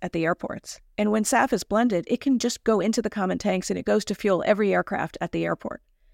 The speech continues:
So you don't have to change engines and we don't have to change our fueling systems. And, you know,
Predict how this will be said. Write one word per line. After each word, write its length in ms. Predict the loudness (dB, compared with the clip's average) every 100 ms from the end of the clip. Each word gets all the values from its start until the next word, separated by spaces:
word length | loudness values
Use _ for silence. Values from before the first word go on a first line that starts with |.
| _ -6
So 120 | 0
you 120 | 4
don't 160 | 6 6
have 100 | 4
to 80 | 2
change 300 | 0 0 0
engines 460 | -2 -2 -2 -4 -2
and 100 | 0
we 80 |
don't 160 | 2 2
have 120 | 0
to 80 | -2
change 280 | -2 -2 0
our 80 | -2
fueling 320 | -2 -6 -6
systems. 500 | -10 -12 -14 -14 -16 _ _ _ _ 0
And, 340 | 2 4 4 0 -8 _ _ _
you 100 | 2
know, 240 | 4 2